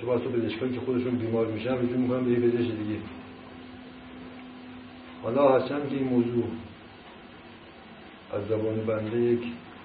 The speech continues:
بحث خارج از تخصص و تجربه هست، شاید به عنوان یه شاهد یه سری نکات ما ببینیم که چه بسا متخصصین امر نمی‌بینن.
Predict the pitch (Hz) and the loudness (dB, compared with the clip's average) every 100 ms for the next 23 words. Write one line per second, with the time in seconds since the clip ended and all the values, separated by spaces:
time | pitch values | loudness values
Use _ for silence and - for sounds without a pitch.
0 | - 98 98 110 117 - 123 107 107 120 | -18 -14 -6 -2 -2 -2 -2 0 2 2
1 | 123 101 104 107 - 107 - - 104 101 | 2 0 -4 -4 -6 -8 -6 -4 -2 -2
2 | 107 107 104 143 143 - - - - - | -2 0 0 0 0 -4 -14 -18 -20 -20
3 | - - - - - - - - - - | -20 -20 -20 -20 -20 -20 -20 -20 -20 -20
4 | - - - 127 123 120 113 117 117 113 | -20 -18 -2 2 2 2 2 2 2 2
5 | 117 113 131 127 123 127 123 123 123 123 | 2 4 4 2 0 0 0 0 0 -2
6 | 120 123 123 120 123 120 117 117 117 110 | 0 0 0 -2 0 0 0 -2 0 0
7 | - 113 104 - 101 - - 107 107 110 | 0 -2 -4 -4 -4 -4 -8 -6 -4 -2
8 | 117 117 120 98 - 85 | -2 0 0 -2 -4 -6